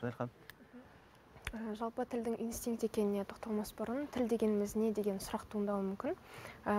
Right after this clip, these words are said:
Speaker 2: осыған дейін, ә, енді тілді біз бір жақты емес, жан жақты қарастырып, ә, оқып келдік. Ә, мәселен, ә, тіл деген негізінде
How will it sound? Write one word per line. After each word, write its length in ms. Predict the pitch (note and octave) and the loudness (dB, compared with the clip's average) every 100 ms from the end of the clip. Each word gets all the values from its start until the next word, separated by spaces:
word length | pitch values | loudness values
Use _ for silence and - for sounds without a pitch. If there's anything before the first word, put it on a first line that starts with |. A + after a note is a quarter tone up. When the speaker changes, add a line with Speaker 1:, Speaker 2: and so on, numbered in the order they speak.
| G3+ | 6
Speaker 2:
осыған 360 | A3+ - A#3+ | 6 4 2
дейін, 320 | A3 G#3+ B3 D#4+ - | 4 6 6 4 2
ә, 160 | A3+ G#3 | 4 6
енді 260 | G3+ A3 | 8 6
тілді 320 | G3 A3 G#3 G#3+ | 4 4 6 6
біз 200 | G3 - - | 4 2 2
бір 80 | A3 | 4
жақты 360 | A3+ - - | 6 4 4
емес, 360 | F#3 F#3+ B3 - | 4 4 2 0
жан 200 | - A3 A#3+ | 2 4 4
жақты 260 | G#3 - | 2 -2
қарастырып, 480 | - G3 G3 - G3+ - - | 0 2 0 -2 -4 -4 -6
ә, 300 | G3 F#3 G3 | -4 -2 -2
оқып 240 | - - | -2 -2
келдік. 240 | - G#3+ E4 - - - - - | 4 8 8 4 -8 -8 -4 2
Ә, 160 | G3+ | 4
мәселен, 540 | G3+ G#3+ A3 A#3+ C4+ B3+ - - - - - | 6 4 6 6 6 4 0 -18 -20 0 4
ә, 180 | A3+ | 6
тіл 140 | G3+ C#4+ | 8 10
деген 220 | C#4+ C#4 | 10 10
негізінде 380 | A#3+ A3+ G#3+ A#3 | 10 8 8 8